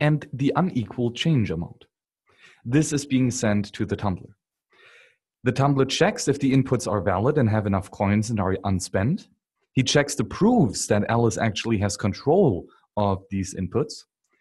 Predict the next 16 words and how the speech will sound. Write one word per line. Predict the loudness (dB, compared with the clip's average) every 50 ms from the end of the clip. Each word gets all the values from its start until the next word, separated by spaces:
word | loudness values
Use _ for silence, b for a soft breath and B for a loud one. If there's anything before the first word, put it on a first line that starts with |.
| B B B B -6 B
And | 2 2 2 2
he | 2 0 0 0 0
signs | -2 -6 -8 -4 -2 0 2 2 2 2 2 0 0 -2 -4 -6 -8 -12 -14 _ _ _
this | -4 0 2 2 2 2 0 -6
blinded | -4 0 2 4 4 4 4 6 6 6 6 4 2 0 -2 -10 -20 _ _ _ _ -2
equal | -2 0 0 -2 -2 0 0 0 0
coin | -2 -2 -2 -2 -2 -2
join | -2 -2 -2 -2 -2 -2
output, | -2 -4 -6 -6 -10 -20 -20 -20 -20 _ _ _ _ _ _ _ _ _ _ _ _ _ _ _ _ _ _ _ _ _ _ _ _ _ _ _ -14
sends | -12 -10 -4 0 2 2 4 4 2 2 0
back | 0 2 2 2 0 -2 -6 -12 b b b b
this | 0 2 2 2 0 -2
blinded | -2 0 2 4 4 4 2 2 0
coin | 0 2 2 2
join | 2 2 0 0 -2
output. | -4 -6 -6 -4 -4 -4 -6